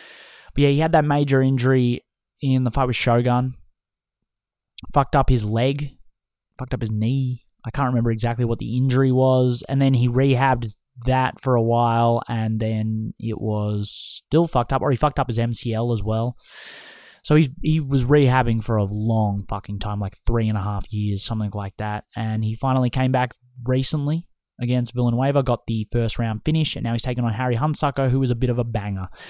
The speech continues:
And he was coming down, I believe. I believe he fought at heavyweight, and he got knocked out by Ty. He's, he's been knocked out by a few people. Harry Hunsucker. He, he's not,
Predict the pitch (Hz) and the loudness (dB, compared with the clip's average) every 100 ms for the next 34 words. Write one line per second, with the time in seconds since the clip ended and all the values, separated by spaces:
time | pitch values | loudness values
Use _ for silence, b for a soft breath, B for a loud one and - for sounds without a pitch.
0 | B B 147 156 - 294 135 175 214 123 | B B -2 0 0 2 2 2 0 0
1 | 113 123 139 175 240 143 - 123 123 - | 0 0 -2 -4 -2 -4 -4 -2 -2 -2
2 | 123 - - 220 233 104 95 92 - b | -8 -8 -4 -2 0 -2 -6 -10 -16 b
3 | b b b b b _ _ _ 131 139 | b b b b b _ _ _ 0 0
4 | 139 139 143 - 139 117 - - 147 - | 0 0 -2 -2 -2 -2 -2 -4 -4 -6
5 | - - _ _ _ _ _ _ _ _ | -14 -18 _ _ _ _ _ _ _ _
6 | 151 190 190 214 220 214 190 175 143 - | -8 -6 -2 -2 -2 0 0 2 0 2
7 | 190 220 - 110 - - - _ _ _ | 4 6 6 4 2 -12 -14 _ _ _
8 | _ _ _ _ _ _ _ _ _ _ | _ _ _ _ _ _ _ _ _ _
9 | _ - - 185 196 151 127 139 143 - | _ -18 -6 -2 2 2 2 2 -2 -8
10 | - - 117 107 98 - 64 - 76 - | -20 -6 -4 -2 -4 -8 -10 -8 -10 -10
11 | - - - - - - - - - - | -20 -20 -20 -20 -20 -20 -20 -20 -16 -2
12 | 151 160 139 170 160 160 135 165 180 - | -2 0 0 0 0 -2 2 2 2 -2
13 | - | -8